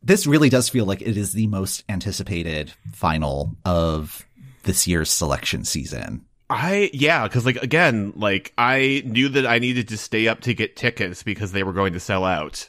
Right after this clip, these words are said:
Speaker 1: Mm-hmm. There was, uh, a link on the website for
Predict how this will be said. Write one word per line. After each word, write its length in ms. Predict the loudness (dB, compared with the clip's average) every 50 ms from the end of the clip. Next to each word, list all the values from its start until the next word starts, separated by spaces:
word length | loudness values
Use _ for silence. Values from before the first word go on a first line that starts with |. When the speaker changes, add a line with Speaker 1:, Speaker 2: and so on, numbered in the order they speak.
| _
Speaker 1:
Mm-hmm. 420 | 4 4 6 6 6 6 4 4 2 4
There 140 | 4 4
was, 240 | 6 4 2 0 0 0
uh, 300 | 2 4 6 6 4 6
a 60 | 4 4
link 220 | 6 6 6 6
on 80 | 6 6
the 80 | 6
website 500 | 6 4 2 2 2 2 2 2 2 -2
for 640 | -6 -8 -4 -2 -2 0 0 0 -2 -2 -4 -6 -8